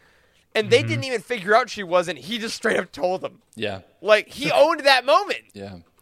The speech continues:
Speaker 2: Like, going, go back to your question, I think, I think he's, he's going to leave the Nihil, and he's going to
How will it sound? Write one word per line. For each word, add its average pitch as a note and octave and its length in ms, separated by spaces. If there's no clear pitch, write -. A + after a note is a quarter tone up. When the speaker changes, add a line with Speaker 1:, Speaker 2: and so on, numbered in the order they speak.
Speaker 2:
Like, F3+ 360
going, F#3+ 540
go E3+ 160
back E3+ 320
to F#3 60
your C#3+ 120
question, D#3 520
I C3+ 160
think, G3+ 520
I E3 80
think A#3 260
he's, E3 380
he's D3 360
going D#3+ 400
to C#3+ 120
leave B2 440
the A#2+ 80
Nihil, A#2 560
and A2+ 160
he's A#2+ 220
going B2 400
to A#2 380